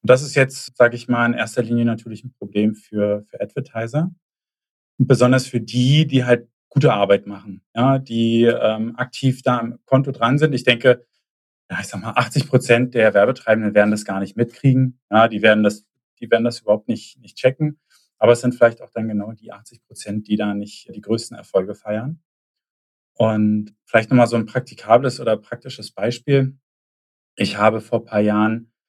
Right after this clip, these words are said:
für eine Bank gearbeitet. Die hatten mich da extern dazugeholt und bei der Bank war das ganz interessant. Die haben relativ viele Filialen in ganz Deutschland.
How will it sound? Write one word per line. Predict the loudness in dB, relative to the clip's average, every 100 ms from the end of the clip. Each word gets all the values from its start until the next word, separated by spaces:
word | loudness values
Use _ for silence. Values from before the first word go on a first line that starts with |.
| _ _ _
für | 0 4 4 0 -6
eine | -12 -10 -8 -8 -10 -14 -4
Bank | -2 0 0
gearbeitet. | -2 -2 0 0 -2 -8 -12 _ _ _ _ _ _ _ _ _ _ _ _ 2
Die |
hatten | 2 4
mich | 0
da | 0 -2 -2 -2
extern | -4 -4 -8 -4
dazugeholt | -4 -4 0 2 2 4 4 4 -2 -14 _
und | 4 4 6 2 0 2
bei | 2
der | 4 2
Bank | 2 2 0 -4 _ _ _ _ _ _
war | 4 4
das | 4
ganz | -2 -4
interessant. | -6 -8 -2 0 0 2
Die |
haben | 0 0 -2
relativ | 2 2 0 -12
viele | -20 -20
Filialen | -10 -6 0 0 0
in |
ganz | -6 -4
Deutschland. | 2 2 0 -10 -12